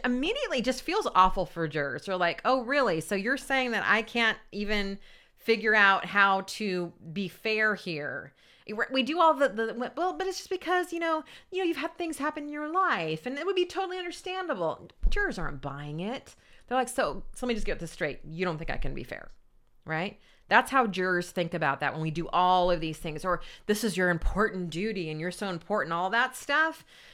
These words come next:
Jurors don't, th-, none of those things are a designed alliance. Why? Because you're not involving the jurors. It's all you putting stuff on them,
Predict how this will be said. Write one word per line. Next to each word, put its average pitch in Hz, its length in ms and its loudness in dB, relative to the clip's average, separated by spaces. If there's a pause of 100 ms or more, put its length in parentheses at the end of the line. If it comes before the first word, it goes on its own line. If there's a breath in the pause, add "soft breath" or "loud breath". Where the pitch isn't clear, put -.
(160 loud breath)
Jurors 220 320 4
don't, 190 480 -4
th-, 277 120 0
none 349 160 6
of 415 100 4
those 370 140 4
things 302 220 0
are 262 120 4
a 226 40 2
designed 202 340 2
alliance. 160 600 0
Why? 202 400 6
Because 214 320 -4
you're 220 100 0
not 220 360 2
involving 180 720 4 (180)
the 165 180 -2
jurors. 160 640 -4
It's 170 160 -2
all 196 220 4
you 180 720 -2 (340 loud breath)
putting 240 300 2
stuff 214 480 0
on 185 360 0
them, 170 480 4